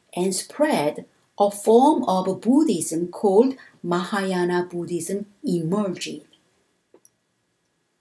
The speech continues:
Mahayana Buddhism means great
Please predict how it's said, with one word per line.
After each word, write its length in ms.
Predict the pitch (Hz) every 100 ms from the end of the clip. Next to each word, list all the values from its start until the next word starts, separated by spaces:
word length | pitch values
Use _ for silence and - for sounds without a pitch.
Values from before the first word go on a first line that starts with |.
| _ _ _ -
Mahayana 640 | 214 220 277 311 294 285
Buddhism 520 | 269 294 269 220 214
means 500 | 277 294 170 170 - _ _ 165 135
great 600 | 190 185 202 302 -